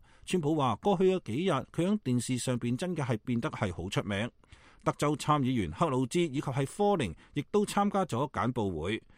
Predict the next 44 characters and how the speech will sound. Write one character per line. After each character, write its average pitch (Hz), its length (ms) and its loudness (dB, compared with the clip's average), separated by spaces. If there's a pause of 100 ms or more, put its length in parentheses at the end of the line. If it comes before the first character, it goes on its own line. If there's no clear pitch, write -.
(260)
川 175 200 0
普 143 160 2
總 143 200 0
統 143 180 0
表 110 220 -2
示 117 320 0
非 202 140 2
常 101 200 0
之 190 140 -2 (120)
感 127 260 0
謝， 120 260 2
亦 131 80 -4
都 202 140 0
係 143 140 2
非 202 160 0
常 104 120 -2
之 175 100 -4
感 107 200 -2 (120)
激 185 120 0
科 185 180 -2 (160)
寧 101 200 -2
參 165 240 0
議 120 100 2
員， 110 340 -2
佢 165 120 0
哋 180 100 2
好 139 140 0
辛 214 260 0
苦 170 180 2
嚟 104 140 -2
到 135 140 -2
呢 156 100 0
一 170 80 4
度， 110 320 -2 (140)
響 185 200 2
好 156 200 0
多 202 180 0
嘅 - 60 -6
地 123 120 0
方 180 220 0
都 190 140 4
被 123 220 0
困 123 300 2
住。 113 120 0